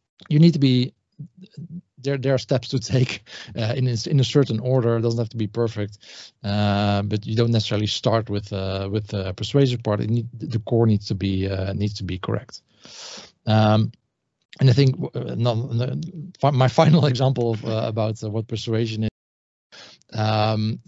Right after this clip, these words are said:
and, and especially about the, the timing of persuasion and, and being there,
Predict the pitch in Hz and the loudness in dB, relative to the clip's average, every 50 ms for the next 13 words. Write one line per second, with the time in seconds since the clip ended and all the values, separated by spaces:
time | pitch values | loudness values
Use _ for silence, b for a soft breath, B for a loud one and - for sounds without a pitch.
0 | 131 - - 131 131 - 120 120 123 117 - - 135 117 - - 123 107 110 110 | -8 -6 -6 -8 -4 -2 -4 -2 -2 -4 0 2 2 2 4 2 2 4 4 2
1 | 107 101 113 117 120 113 110 - - 120 123 139 143 139 131 120 113 117 - 123 | 2 0 -4 -2 -2 -2 -2 0 0 2 4 4 4 4 2 2 -2 -2 -4 -4
2 | 98 98 107 107 110 107 110 117 110 104 98 104 - 123 113 110 113 - - 113 | -4 -2 0 0 0 0 -2 -4 -4 -4 -4 -6 -6 -6 -6 -6 -6 -6 -6 -8
3 | 101 104 123 135 147 139 131 120 110 120 117 113 110 110 107 107 - | -2 0 2 4 6 6 4 4 4 4 4 4 4 4 2 0 -4